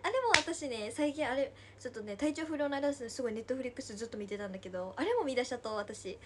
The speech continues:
あれあれあれあれあれ。極ふ-、極ふ-、ふ-、主婦みたいな。極道主婦みたいな。え、何やったっけ、あれ。あの、玉木さんの、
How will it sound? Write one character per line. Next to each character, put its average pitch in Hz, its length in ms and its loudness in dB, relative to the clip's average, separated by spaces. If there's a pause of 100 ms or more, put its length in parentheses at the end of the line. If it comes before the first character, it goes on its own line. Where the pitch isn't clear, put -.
(300)
あ 226 60 -4
れ 240 80 0
あ 233 80 2
れ 226 60 2
あ 214 60 0
れ 208 100 -4
あ 208 40 -2
れ 202 80 -2
あ - 40 -2
れ。 190 140 -2 (1400)
極 285 540 6 (100)
ふ-、 262 360 -2 (340)
極 262 300 -2
ふ-、 262 340 -2 (300)
ふ-、 - 280 -12 (260)
主 - 200 -6
婦 202 180 -8
み 175 100 -10
た - 120 -6
い 180 60 -6
な。 190 100 -12 (400)
極 240 240 -4
道 226 140 4
主 220 140 -6
婦 202 120 -8
み 180 80 -8
た 160 140 -10
い 113 60 -8
な。 - 100 -14 (720)
え、 196 80 -4
何 208 140 -4
や - 20 -4
っ 262 40 -8
た - 80 -12
っ - 60 -16
け、 - 120 -12
あ - 20 -12
れ。 - 100 -16 (800)
あ 226 100 -16
の、 190 140 -10 (160)
玉 277 200 0
木 - 120 -10
さ 202 180 -6
ん 180 100 -8
の、 170 300 -6